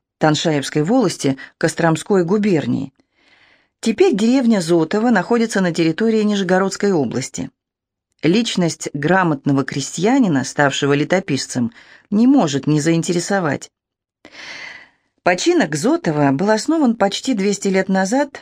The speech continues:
крестьянином Зотом Безденежных и Захаром Солоницыным. Оба новосела были выходцами из Косинской волости Вятской губернии.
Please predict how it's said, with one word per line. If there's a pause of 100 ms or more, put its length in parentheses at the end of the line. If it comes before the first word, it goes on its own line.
(120)
крестьянином (120)
Зотом
Безденежных (280)
и
Захаром
Солоницыным. (520)
Оба
новосела (380)
были
выходцами (200)
из
Косинской
волости
Вятской
губернии.